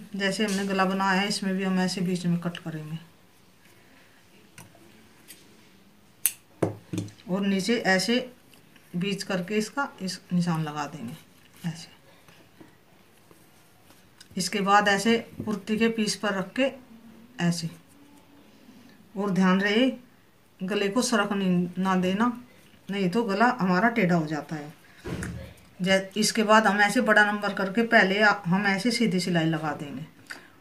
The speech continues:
उसके बाद हम इसके ऐसे बुकरम से नीचे, बुकरम की ऐसे बराबर में ऐसे सिलाई लगाएंगे। यहाँ सिलाई हम ऐसे बुकरम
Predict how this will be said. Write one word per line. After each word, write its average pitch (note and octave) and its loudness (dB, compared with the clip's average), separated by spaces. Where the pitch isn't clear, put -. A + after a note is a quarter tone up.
उसके A3 0
बाद A3 10
हम G#3 4
इसके A#3 2
ऐसे A3+ 2
बुकरम G#3+ 4
से A3+ 4
नीचे, A3 6
बुकरम A3+ 4
की A#3+ 2
ऐसे A3 4
बराबर G#3 2
में A3+ 4
ऐसे B3+ 0
सिलाई F#3+ 0
लगाएंगे। D#3+ -4
यहाँ G3 8
सिलाई A3 10
हम A3 8
ऐसे A3 6
बुकरम A3 0